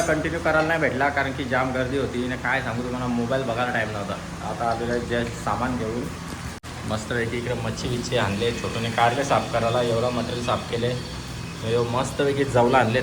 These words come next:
ताजा ताजा भेटले जवलं आणले वड करायला. तर कोणाला खायचं असेल, मस्त चिंबोऱ्या बिंबोऱ्या खायच्या असतील तर ऑर्डरप्रमाणे बनवून भेटतील.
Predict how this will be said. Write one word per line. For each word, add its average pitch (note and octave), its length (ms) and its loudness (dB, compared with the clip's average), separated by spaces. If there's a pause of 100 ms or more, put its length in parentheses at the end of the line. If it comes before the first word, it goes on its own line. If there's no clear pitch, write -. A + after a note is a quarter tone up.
(120)
ताजा A2+ 300 4
ताजा A#2+ 200 2
भेटले A2+ 380 2
जवलं G#2+ 400 2
आणले A#2+ 300 4 (140)
वड A2 240 4
करायला. A2 320 4 (1160)
तर B2 140 -2
कोणाला C#3 300 0
खायचं A2 280 2
असेल, C3+ 300 0
मस्त C3 280 -2
चिंबोऱ्या C3+ 340 0
बिंबोऱ्या C3+ 260 0
खायच्या A#2+ 340 0
असतील B2+ 280 -4
तर B2+ 40 0
ऑर्डरप्रमाणे A#2 640 0
बनवून A2+ 340 -2
भेटतील. A2 320 -2